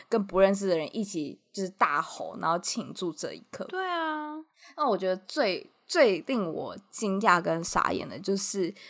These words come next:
Speaker 1: 我们学校有一个传统，庆祝的时候要烧家具。<laughs> 就是这是一个很，就是我那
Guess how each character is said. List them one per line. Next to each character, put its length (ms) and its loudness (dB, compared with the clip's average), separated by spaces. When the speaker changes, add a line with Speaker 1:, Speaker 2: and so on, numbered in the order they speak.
Speaker 1:
我 100 -6
们 120 2
学 60 4
校 60 12
有 80 8
一 40 0
个 140 0
传 300 -4
统， 280 -6
庆 240 0
祝 140 4
的 80 6
时 120 -4
候 120 2
要 340 2
烧 600 4
家 260 4
具。 340 -12
<laughs> 60 -12
就 60 2
是 40 2
这 80 6
是 160 12
一 40 8
个 60 10
很， 260 4
就 100 6
是 380 6
我 180 4
那 80 8